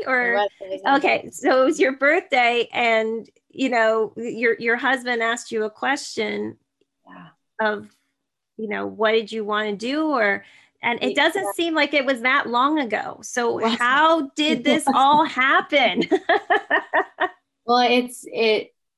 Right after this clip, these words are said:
Speaker 2: you know, that birthday dinner was right after I had listened to that song. So it was really soft, like, really tender in my heart. Like, I don't have any more dreams.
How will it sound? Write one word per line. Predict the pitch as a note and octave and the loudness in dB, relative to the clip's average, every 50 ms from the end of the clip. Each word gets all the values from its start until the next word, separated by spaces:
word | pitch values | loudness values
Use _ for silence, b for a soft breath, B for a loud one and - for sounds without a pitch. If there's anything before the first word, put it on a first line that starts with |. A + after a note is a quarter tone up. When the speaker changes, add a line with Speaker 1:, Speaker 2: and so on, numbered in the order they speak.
| _ - | _ -10
Speaker 2:
you | - A#3+ B3 A3+ | -4 -2 0 2
know, | A3 G#3 | 2 2
that | G3+ F#3 F3 D3+ | 2 2 2 2
birthday | - G3+ G#3 G#3 G#3 A3 G3+ F#3+ | 0 0 0 0 0 -2 -2 -2
dinner | F3+ F#3 F3 F3 E3+ E3+ E3 | -2 -2 -4 -4 -4 -6 -4
was | E3 F3 E3+ E3+ - | -4 -4 -4 -6 -6
right | F3 F3+ F3 E3+ E3+ E3+ - - | -4 -2 0 0 0 0 -2 -2
after | - - D#3+ D#3+ - - F3+ E3+ | -2 -2 -2 -2 -4 -6 -4 -4
I | E3 D#3+ D#3+ | -2 0 0
had | D#3+ D#3 D#3 - E3 | -2 -2 -4 -4 -4
listened | E3+ E3+ - - E3+ E3 | -4 -4 -4 -6 -10 -10
to | E3 E3 | -8 -6
that | E3 C#3 - - | -6 -6 -6 -6
song. | - - E3 D#3 D#3 E3+ G#3 B3+ B3 - _ _ _ | -6 -4 -2 -2 -2 -2 -4 -4 -6 -8 _ _ _
So | - - - F#3 F3+ | -12 -6 -4 -4 -4
it | |
was | E3+ F#3 F3 F3 | -4 -6 -6 -2
really | F#3 G3 F#3+ F#3 | -2 0 0 -2
soft, | F3 - - F3+ D3+ E3+ F3+ - - | -4 -4 -2 0 0 0 -2 -4 -4
like, | E3+ E3+ - - | -4 -4 -4 -6
really | D#3 F3 F#3 F#3 F#3 F3+ E3+ | -8 -6 -6 -4 -4 -6 -6
tender | - - F3+ E3 E3+ E3+ E3+ | -8 -10 -10 -8 -6 -6 -6
in | E3 D#3+ | -6 -6
my | D#3+ D#3 D#3 | -6 -8 -8
heart. | D#3 D3+ D#3 D#3+ E3+ E3+ - - | -6 -6 -6 -6 -6 -6 -6 -8
Like, | - E3 - - | -8 -8 -8 -8
I | - - E3 F3+ | -6 -6 -4 -4
don't | G#3 G#3 G3 - E3 | -4 -4 -6 -6 -10
have | E3 E3 E3+ F3 F3 | -10 -10 -10 -10 -8
any | F3+ F3 F3 | -10 -10 -8
more | E3+ E3 E3 | -8 -8 -8
dreams. | D#3 D#3 D#3 D#3+ F3+ G3 E3 C#3+ D#3 - - - | -10 -10 -10 -10 -8 -8 -10 -12 -14 -18 -20 -20